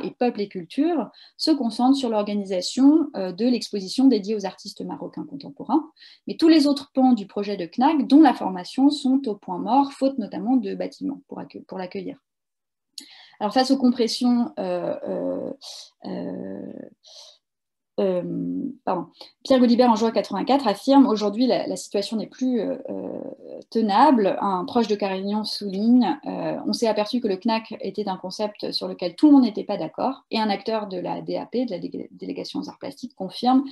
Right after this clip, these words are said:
le cnac n'était pas porté parce que les élus, euh, qui l'avaient lancé n'étaient plus au pouvoir. Donc, ça a rendu difficile l'implantation locale du cnac. »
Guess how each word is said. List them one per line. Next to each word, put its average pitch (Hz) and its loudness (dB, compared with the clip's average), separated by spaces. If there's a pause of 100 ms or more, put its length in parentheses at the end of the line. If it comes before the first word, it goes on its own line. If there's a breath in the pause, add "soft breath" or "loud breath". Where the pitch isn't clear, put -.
(240 loud breath)
le 214 -4
cnac 262 4
n'était 208 0
pas 226 2
porté 240 2
parce 269 -2
que - -6
les 185 -2
élus, 240 4 (360 loud breath)
euh, 175 -2
qui - -8
l'avaient 202 2
lancé 208 0
n'étaient 226 6
plus 302 -2
au 277 4
pouvoir. 226 -2
Donc, 240 0
ça 208 -4
a - -4
rendu 190 -8
difficile 254 0
l'implantation 202 -8
locale 262 0
du 202 -10
cnac. » - -14